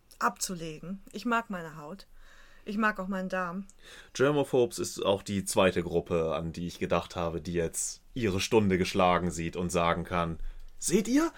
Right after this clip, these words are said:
Speaker 2: Seht ihr?“
Speaker 1: Ja, völlig normales Verhalten.
Speaker 2: <laughs>
Speaker 1: Ich bin gar nicht komisch. Mein
Speaker 2: Ja.
Speaker 1: Lieblingssatz aus dem, aus dem Trash-T V, ähm, „Du bist die Schlampe, ich bin normaler Mensch.“
Speaker 2: Ja.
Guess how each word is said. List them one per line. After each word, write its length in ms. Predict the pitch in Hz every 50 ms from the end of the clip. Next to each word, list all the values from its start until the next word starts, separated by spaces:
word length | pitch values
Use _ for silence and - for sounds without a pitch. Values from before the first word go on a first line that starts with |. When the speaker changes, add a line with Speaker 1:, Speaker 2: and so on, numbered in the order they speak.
| - - -
Speaker 2:
Seht 280 | - - 180 240 - -
ihr?“ 240 | 269 311 349 370 359 - - - - - - - - - - - - - -
Speaker 1:
Ja, 140 | - 277 320 320 -
völlig 400 | - - - 302 359 415 381 320
normales 420 | 349 330 311 302 311 311 330 330 -
Verhalten. 500 | 370 349 370 370 403 - - 240 196 - 220 - - - 214 - -
Speaker 2:
<laughs> 100 | - - -
Speaker 1:
Ich 220 | 285 269 - - -
bin 260 | 262 277 330 370 349
gar 200 | 233 247 277 269
nicht 200 | 240 247 - 214
komisch. 480 | 226 262 240 226 220 214 190 - - - - - - - - - - - - -
Mein 160 | 240 262 269 262
Speaker 2:
Ja. 80 | 269
Speaker 1:
Lieblingssatz 600 | 311 - - 285 269 247 226 262 254 247 247 - 269
aus 400 | - - 214 226 233 240 233 -
dem, 340 | - 233 226 220 220 220 208
aus 200 | 180 208 208 -
dem 220 | 226 220 214 214
Trash-T 440 | - - 226 220 - - - 233 220
V, 540 | 208 - 220 220 214 208 202 202 202 202 190 -
ähm, 500 | - 196 196 196 190 190 190 190 196 180
„Du 100 | - 262
bist 160 | 233 262 233 -
die 80 | 220 196
Schlampe, 440 | - 226 214 214 214 214 233 214
ich 200 | - - 202 202
bin 120 | - 220 208
normaler 420 | 196 190 190 185 185 170 151 151
Mensch.“ 360 | 156 147 156 170 - - - - - - - - - - - - - - -
Speaker 2:
Ja. 280 | 123 117 - - -